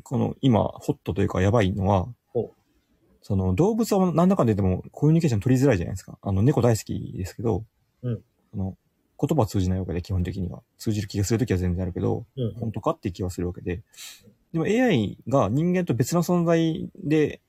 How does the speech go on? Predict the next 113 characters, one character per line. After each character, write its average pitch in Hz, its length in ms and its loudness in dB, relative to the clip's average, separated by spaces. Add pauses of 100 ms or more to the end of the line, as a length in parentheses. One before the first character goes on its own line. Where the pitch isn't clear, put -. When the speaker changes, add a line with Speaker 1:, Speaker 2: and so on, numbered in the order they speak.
(720)
Speaker 1:
か - 120 0
つ - 180 -2
コ 123 160 0
ミ 123 60 4
ュ - 20 4
ニ 127 60 2
ケ 131 80 0
ー - 20 2
シ - 80 -2
ョ - 20 -2
ン 101 40 -2
が - 20 -4
取 117 80 0
れ 113 60 4
る - 20 6
よ 95 40 2
う - 20 0
に 92 60 0
な 113 80 4
る 92 120 2
と - 80 -6
す - 140 -12
る 113 80 -8
と、 - 340 -2
Speaker 2:
は 127 140 -4
い 101 60 -6
は 101 180 -14
い。 - 20 -14 (1080)
Speaker 1:
と - 80 -2
い 135 40 2
う - 20 -14
か、 - 80 -4
信 170 180 4
じ 151 240 0
ら 135 140 2
れ 151 80 4
る 143 100 4
ぐ 143 80 4
ら 120 80 4
い 95 40 4
に 95 40 0
コ 92 80 -2
ミ 107 60 2
ュ - 40 4
ニ 104 60 0
ケ - 0 -
ー - 20 -2
シ - 0 -
ョ 101 40 0
ン - 20 -2
が - 20 -4
取 107 120 2
れ 92 60 0
る - 20 -4
よ 104 80 -4
う - 20 -4
に - 0 -
な - 0 -
る 101 80 -6
と、 120 280 0 (120)
Speaker 2:
は 127 100 -4
い。 101 140 -8 (140)
Speaker 1:
選 202 260 0
択 - 160 -2
し - 60 0
な 175 80 4
き 110 40 0
ゃ - 20 2
い - 20 2
け - 20 2
な 98 60 4
い - 40 2
ん - 20 -2
で - 20 -2
す - 80 -10
よ。 98 100 -10 (120)
人 160 280 4
間 156 200 4
が 147 100 4
い 156 80 4
い 131 60 4
の 95 100 0
か、 92 240 -2
エ - 60 0
ー 123 240 4
ア - 20 6
イ 95 60 4
が 92 60 2
い 92 100 2
い - 20 2
の 92 100 -4
か。 - 220 -8 (320)
Speaker 2:
え、 107 160 -10 (100)
そ 113 200 -10
う - 20 -14
な 101 80 -18
ん - 60 -20
で 98 60 -20
す - 60 -20
か？ 101 120 -18
ど 110 100 -6
っ 113 60 -6
ち - 80 -10
か - 100 -18
な - 80 -20
ん - 40 -20
で - 40 -20
す - 80 -16
か？ - 140 -20
二 117 80 -8
者 120 120 -8
択 101 240 -14
一？ 135 240 -6